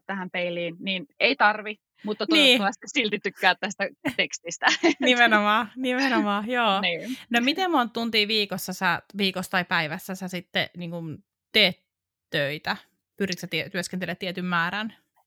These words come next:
Speaker 1: En.
Speaker 2: Okei,
Speaker 1: Mä
Speaker 2: no
Speaker 1: luulen,
Speaker 2: mutta
Speaker 1: <laughs> mä luulen, että, että tuota, jopa kaivaan, kaipaan vähän sellaista, niin kuin, enemmän rutiininomaista työtä, mutta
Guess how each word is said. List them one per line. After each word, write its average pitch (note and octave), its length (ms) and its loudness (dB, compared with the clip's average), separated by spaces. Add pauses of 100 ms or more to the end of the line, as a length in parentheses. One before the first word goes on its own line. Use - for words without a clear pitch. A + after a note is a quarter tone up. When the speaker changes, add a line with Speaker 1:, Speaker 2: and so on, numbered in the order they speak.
(280)
Speaker 1:
En. D3 300 6 (1120)
Speaker 2:
Okei, - 120 2
Speaker 1:
Mä A#3+ 80 8
Speaker 2:
no B3 40 6
Speaker 1:
luulen, D4+ 180 4
Speaker 2:
mutta C#4+ 180 0 (640)
Speaker 1:
<laughs> - 500 0
mä D4 100 4
luulen, F4+ 340 0
että, G#3 380 -4 (440)
että G3+ 240 -2
tuota, F3+ 440 -2 (560)
jopa G3+ 280 -2
kaivaan, E3 580 -4 (240)
kaipaan D3+ 520 -4
vähän D3 300 -12
sellaista, C#3 600 -10 (420)
niin C3+ 240 -10
kuin, C#3 160 -8 (300)
enemmän F#3 340 2
rutiininomaista C#3+ 880 -6
työtä, D#3 420 -2 (400)
mutta G3+ 460 2